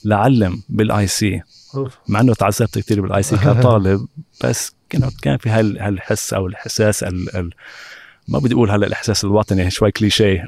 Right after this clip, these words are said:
Speaker 2: إيه.
Speaker 1: بس إنه كان بدي، كان
Speaker 2: كان
Speaker 1: بدي
Speaker 2: في
Speaker 1: أرجع.
Speaker 2: انتماء.
Speaker 1: ك-، أكيد كان في انتماء، آه، آه، مش بس للبنان، يعني للوطن العربي كان في
Speaker 2: مم.
Speaker 1: انتماء، و-، لا، خاصة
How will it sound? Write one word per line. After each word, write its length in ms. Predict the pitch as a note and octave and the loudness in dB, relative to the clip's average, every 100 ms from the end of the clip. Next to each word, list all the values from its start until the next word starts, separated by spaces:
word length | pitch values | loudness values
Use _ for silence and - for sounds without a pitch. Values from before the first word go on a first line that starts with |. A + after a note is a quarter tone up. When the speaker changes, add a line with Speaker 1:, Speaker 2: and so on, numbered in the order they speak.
| G#2+ | -4
Speaker 2:
إيه. 380 | B2+ A#2+ A2 - - _ G#2 | 0 0 -2 -10 -20 _ 0
Speaker 1:
بس 300 | A#2 A2+ - | 2 2 2
إنه 260 | A#2+ A#2+ A2+ - _ | 2 2 0 -12 _
كان 180 | C#3 C#3+ | 0 0
بدي، 220 | C#3+ C#3+ | 2 0
كان 80 | D3 | 0
Speaker 2:
كان 160 | D3 C#3+ | 2 4
Speaker 1:
بدي 120 | D3+ | 4
Speaker 2:
في 60 | |
Speaker 1:
أرجع. 160 | G3 A#2 | 4 4
Speaker 2:
انتماء. 320 | D#3 D3 C3+ - - - | 2 0 -2 -8 -20 -6
Speaker 1:
ك-، 80 | - | -2
أكيد 260 | B2 G#3 | 0 0
كان 160 | - A2 | 0 -2
في 160 | - A2+ | 0 -4
انتماء، 460 | - G#2 G#2 G#2 - - | -2 0 2 0 -2 -8
آه، 480 | G#2+ G2+ F#2+ F#2 - - - - - - - | -2 0 0 0 -4 -12 -20 -20 -20 -18 -8
آه، 220 | - - B2 - - | -4 -2 0 -2 0
مش 200 | C#3+ - | 2 4
بس 220 | C#3+ - | 2 2
للبنان، 540 | A2 A2+ A#2+ B2 F#2 F2+ | 2 4 2 2 0 -2
يعني 300 | B2 G2+ G#2 | 0 2 4
للوطن 380 | A2 A#2+ C3 A2+ | 2 2 2 2
العربي 440 | G#2+ A2+ G2 F#2+ | 4 4 2 0
كان 160 | G#2 G#2 | 0 0
في 120 | - | 0
Speaker 2:
مم. 60 | D#2+ | -2
Speaker 1:
انتماء، 460 | G2+ G2+ G#2+ A#2 - | -2 0 0 -2 -6
و-، 840 | G#2+ A2+ G2+ G2 G2 F#2+ F#2+ F#2+ F#2 - - - - _ | -10 -6 -4 -2 0 0 0 -2 -4 -12 -20 -20 -20 _
لا، 500 | A#2 A#2+ A#2+ A2+ G#2+ | 0 2 4 2 0
خاصة 640 | - D3 - C#3 C3 A#2+ | 0 -2 0 0 2 4